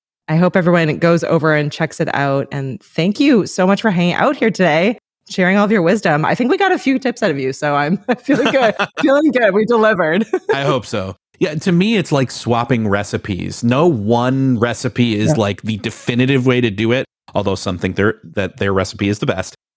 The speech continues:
Speaker 2: But
Speaker 1: True.
Speaker 2: by seeing how others are doing things, and,
Speaker 1: Yeah.
Speaker 2: and it's like recipes for life. You see how s-, one person does something and it's like, "Well, I wouldn't have done that, but they just opened up my assessing of how I'm doing it, and I think I can do it better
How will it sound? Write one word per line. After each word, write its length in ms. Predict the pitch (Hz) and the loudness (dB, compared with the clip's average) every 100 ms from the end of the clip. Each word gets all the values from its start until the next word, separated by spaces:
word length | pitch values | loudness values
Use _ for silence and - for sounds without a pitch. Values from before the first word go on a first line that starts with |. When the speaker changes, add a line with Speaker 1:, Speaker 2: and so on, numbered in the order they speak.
| _ _ - | _ _ -4
Speaker 2:
But 300 | 135 - - | -4 -4 -2
Speaker 1:
True. 200 | 156 135 | -2 0
Speaker 2:
by 180 | 135 131 | -2 -2
seeing 440 | - 185 196 180 | -6 0 2 2
how 200 | 156 156 | 2 2
others 340 | 139 151 131 | 2 2 2
are 80 | 131 | 0
doing 320 | 110 143 151 139 | 0 0 0 0
things, 600 | 131 113 113 113 - - _ _ - | 0 0 -2 -6 -10 -16 _ _ -6
and, 80 | 123 | 0
Speaker 1:
Yeah. 220 | 190 156 | 2 2
Speaker 2:
and 120 | 131 | -2
it's 100 | 120 | -2
like 140 | 156 139 | -2 0
recipes 400 | 147 - 160 156 | -2 -2 -4 -2
for 140 | - 123 | 0 2
life. 340 | 156 123 - | 2 -2 -4
You 40 | 123 | -6
see 180 | - 147 | -2 -2
how 100 | 147 | -2
s-, 140 | - | -4
one 200 | 123 160 | -4 -2
person 320 | 156 147 127 | -2 -2 -2
does 200 | 127 147 | -2 -2
something 280 | - 110 107 | -4 -6 -4
and 60 | 104 | -6
it's 120 | - | -2
like, 200 | 107 - _ _ _ - | -4 -4 _ _ _ -4
"Well, 120 | 156 | -2
I 100 | 202 | 2
wouldn't 200 | 226 220 | 2 2
have 100 | 190 | 2
done 200 | 151 156 | 2 0
that, 380 | 147 143 117 139 | 2 0 -4 -2
but 360 | 175 151 120 - _ _ _ | 0 0 -2 -8 _ _ _
they 280 | 110 160 190 | -2 0 2
just 280 | 185 185 - | 0 -2 -2
opened 360 | 151 160 156 143 | 0 2 0 0
up 200 | 143 - - | 0 -4 -6
my 260 | 123 127 143 | -2 0 0
assessing 600 | 131 - 135 131 131 120 | -2 -2 -2 0 0 0
of 80 | 104 | 0
how 200 | 131 120 | 0 0
I'm 240 | 143 139 | 0 2
doing 340 | 117 104 104 | 4 4 2
it, 120 | 104 - | 0 -2
and 100 | 113 | -2
I 80 | 120 | 0
think 160 | 123 - | 0 0
I 140 | 127 131 | -4 0
can 160 | 127 | 2
do 160 | 110 113 | 4 2
it 120 | - | 0
better 380 | 113 110 101 | -2 0 0